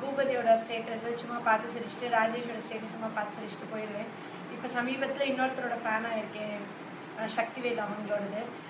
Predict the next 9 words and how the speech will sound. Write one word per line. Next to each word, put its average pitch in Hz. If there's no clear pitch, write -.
அவங்க 254
ஒரு 269
ஸ்டேட்டஸ் 294
போட்டிருந்தாங்க, 247
இந்த 226
மாதிரி 233
மாட்டோட 269
கோமியத்தை 277
எடுத்து 226